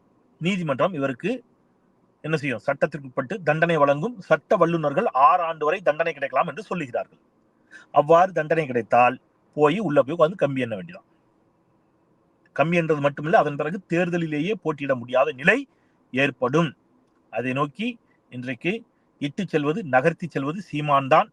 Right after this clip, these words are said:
சீமானை தவிர யாரும் இல்லை என்பதை மட்டும் உறக்கச் சொல்லி, எனவே திரு சீமான் அவர்களே, இனியாவது இது போல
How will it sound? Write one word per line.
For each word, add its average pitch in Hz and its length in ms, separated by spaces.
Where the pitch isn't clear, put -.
சீமானை 147 360
தவிர 151 220
யாரும் 135 300
இல்லை 156 240
என்பதை 131 280
மட்டும் 131 320
உறக்கச் 139 320
சொல்லி, 131 300
எனவே 160 360
திரு 139 160
சீமான் 175 300
அவர்களே, 123 380
இனியாவது 190 600
இது 156 160
போல 160 320